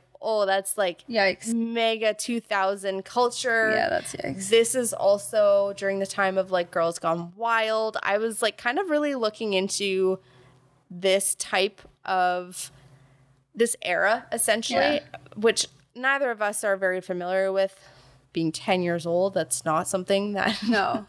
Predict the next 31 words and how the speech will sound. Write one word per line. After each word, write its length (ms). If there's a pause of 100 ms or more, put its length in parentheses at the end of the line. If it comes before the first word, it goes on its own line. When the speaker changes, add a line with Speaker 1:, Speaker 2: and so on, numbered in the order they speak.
Speaker 1:
<laughs> 80
we 260
would 180
have 200 (140)
ever 260
been 180
exposed 680
to. 220 (760)
But 140
I 160
watched 680
the 120
Woodstock 880 (100)
ninety-nine 920
on 220
Netflix. 800 (540)
Speaker 2:
How 80
was 200
Speaker 1:
And 100
Speaker 2:
that? 240 (1400)
Speaker 1:
traumatizing. 760 (300)
Speaker 2:
Oh, 160
so 200
I 120
shouldn't 260
watch 240
it, 60
or 120
I 80
should? 300 (100)
Speaker 1:
It's, 500